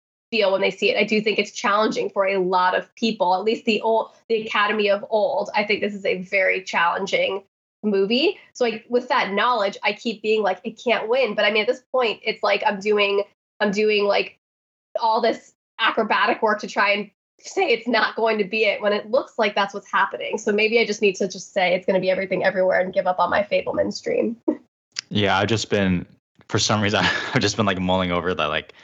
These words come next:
Speaker 2: Elvis has, like, a coda level <laughs> surge, and I've just kind of short-circuited for a little bit. But yeah, I, I think what you said makes sense, that it, it's harder to find a reason for Everything Everywhere not to be the winner versus others.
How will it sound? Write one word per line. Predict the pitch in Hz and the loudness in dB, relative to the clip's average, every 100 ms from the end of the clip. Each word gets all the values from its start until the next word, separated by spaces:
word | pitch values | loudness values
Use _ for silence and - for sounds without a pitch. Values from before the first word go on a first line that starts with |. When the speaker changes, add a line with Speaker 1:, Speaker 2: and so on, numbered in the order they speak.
| - _ _ _ - | -20 _ _ _ -2
Speaker 2:
Elvis | 92 95 98 - | 0 2 0 2
has, | 113 90 | 0 0
like, | 90 | -2
a | 82 | -2
coda | - 92 85 85 | -4 -2 0 0
level | 85 82 | -2 -2
<laughs> | 82 | -2
surge, | - - - 120 - - _ - - - _ | 0 0 0 -2 -4 -12 _ -14 -14 -16 _
and | 101 95 92 | -6 -2 -2
I've | 85 92 | 0 0
just | 87 87 - _ - - | -2 -6 -8 _ -20 -8
kind | 104 | -2
of | 92 | -2
short-circuited | - 101 95 113 101 107 104 | 0 -2 0 -2 0 0 0
for | |
a | 113 | 0
little | 113 120 | 0 2
bit. | 131 104 | 0 0
But | 104 92 76 - _ _ _ - | 0 0 -2 -8 _ _ _ -2
yeah, | 104 95 | 0 2
I, | 101 | 0
I | 120 | -2
think | 165 127 | -2 -4
what | 110 | -4
you | |
said | 104 95 | -2 0
makes | 92 87 | 0 -2
sense, | 92 85 | -4 -2
that | 92 90 | 0 2
it, | 113 | 2
it's | 113 - | 0 0
harder | 123 123 | 0 0
to | 98 | -2
find | - 98 95 | -2 0 0
a | |
reason | 90 87 90 | -2 -4 -6
for | 85 90 | -4 -2
Everything | 85 85 82 | -2 -2 -4
Everywhere | 80 80 | -4 -4
not | 78 80 80 | -2 -2 -2
to | 80 | -4
be | 80 | -6
the | |
winner | 80 78 78 | -4 -4 -4
versus | 76 76 73 | -6 -8 -6
others. | 71 73 78 80 | -2 -2 -2 -4